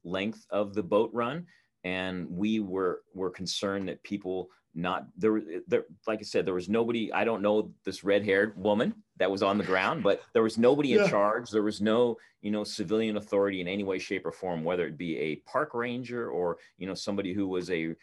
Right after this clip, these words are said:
Speaker 1: reserve sheriff from, you know, Madera County. There was nobody there except civilians. So we were really concerned that people would try,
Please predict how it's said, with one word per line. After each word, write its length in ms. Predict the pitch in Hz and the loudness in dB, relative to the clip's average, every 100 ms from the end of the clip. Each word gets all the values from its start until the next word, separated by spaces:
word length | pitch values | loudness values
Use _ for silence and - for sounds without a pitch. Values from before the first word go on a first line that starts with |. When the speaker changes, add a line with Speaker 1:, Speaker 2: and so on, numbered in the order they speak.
| _ | _
Speaker 1:
reserve 480 | - 90 76 98 101 | -6 -6 -2 -2 -2
sheriff 460 | 85 - 104 82 73 - _ | -4 -2 2 2 -2 -10 _
from, 240 | 78 73 | -8 -6
you 100 | - | -6
know, 120 | 82 80 | -6 -4
Madera 380 | 80 82 87 | 0 2 2
County. 260 | 87 107 92 | 0 -2 -2
There 120 | 78 | -4
was 120 | 85 | -4
nobody 300 | 85 104 107 | 0 0 0
there 220 | 90 92 87 | -2 -2 -2
except 300 | - 87 - | -4 -6 -6
civilians. 520 | 73 82 78 64 69 | -8 -4 -4 -6 -10
So 140 | - | -6
we 220 | 73 90 104 | -4 -2 -2
were 100 | 95 | 0
really 280 | 92 101 | 0 -2
concerned 420 | 101 95 - 90 80 | -2 -6 -6 -6 -6
that 120 | - | -6
people 280 | 92 85 82 | -10 -6 -8
would 100 | 82 | -6
try, 400 | - 82 80 | -4 -2 -2